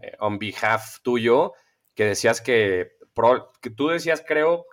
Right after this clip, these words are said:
que lo platicamos fuera del aire, que Roland Garros era su último torneo. No, no sé si,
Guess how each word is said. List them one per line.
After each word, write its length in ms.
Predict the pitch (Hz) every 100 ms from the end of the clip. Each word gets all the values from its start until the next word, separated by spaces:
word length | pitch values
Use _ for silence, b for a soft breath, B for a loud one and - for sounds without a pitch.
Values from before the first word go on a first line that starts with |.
| -
que 120 | 107
lo 120 | 98
platicamos 520 | 98 98 104 127 120 -
fuera 160 | 120
del 140 | 110 107
aire, 400 | 113 123 165 196 b b b b _
que 280 | - 107 101
Roland 340 | 98 101 110 123
Garros 260 | 127 123
era 120 | 135
su 160 | 101 -
último 420 | 107 107 113 90
torneo. 580 | 90 92 117 127 82 80 -
No, 200 | 95 98
no 220 | 98 107
sé 180 | 110 120
si, 360 | - 110 98